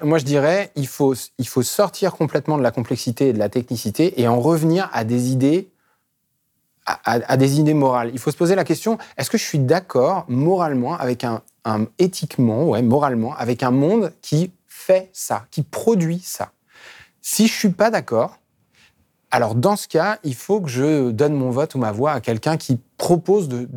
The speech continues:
de résoudre ce problème-là. Et après, comment on va le résoudre ? Bah ça, c'est les économistes, euh, qui géreront, c'est les techniciens qui géreront, mais c'est possible, c'est très, très certainement possible.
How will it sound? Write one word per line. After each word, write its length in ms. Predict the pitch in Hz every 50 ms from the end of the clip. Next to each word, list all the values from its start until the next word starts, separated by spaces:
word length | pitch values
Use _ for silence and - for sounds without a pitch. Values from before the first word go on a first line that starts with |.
| 117 131 160 _ _ _ _ _ _ _ _ _ _ _ -
de 60 | 147
résoudre 440 | 156 - 175 180 147 156 208 233 -
ce 120 | - -
problème-là. 460 | 139 - - 143 131 127 117 110 107 -
Et 100 | - 151 151 -
après, 420 | 165 160 - - 202 220 233 226 - - - - - -
comment 240 | - 226 233 226 247
on 140 | 254 233 185
va 100 | 180 175
le 80 | 170
résoudre ? 400 | 160 156 139 135 175 226 214 - - - - - -
Bah 100 | 147 143
ça, 200 | - - 220 220
c'est 140 | - - -
les 140 | 147 139 147
économistes, 580 | 139 - 160 143 143 151 156 147 - - -
euh, 220 | 117 110 110 110 110
qui 180 | 107 - 127
géreront, 360 | 117 123 123 113 110 135 165
c'est 160 | 185 180 - 120
les 80 | 120
techniciens 480 | 117 - 143 - - 139 - - 156 135
qui 140 | - - 113
géreront, 300 | 110 117 117 113 165 185
mais 200 | 170 160 160 165 - - - _ _ _ _ _ _ _ _ _ _ _ _ _ _ _ _ _
c'est 240 | - - - - 123
possible, 500 | - - 165 139 - - 131 104 - - -
c'est 240 | - - 139 - -
très, 200 | - - 165 160
très 300 | 165 - - - 147 139
certainement 560 | - - - 131 120 - 131 123 120 120 117
possible. 420 | 110 - 107 - - - - 110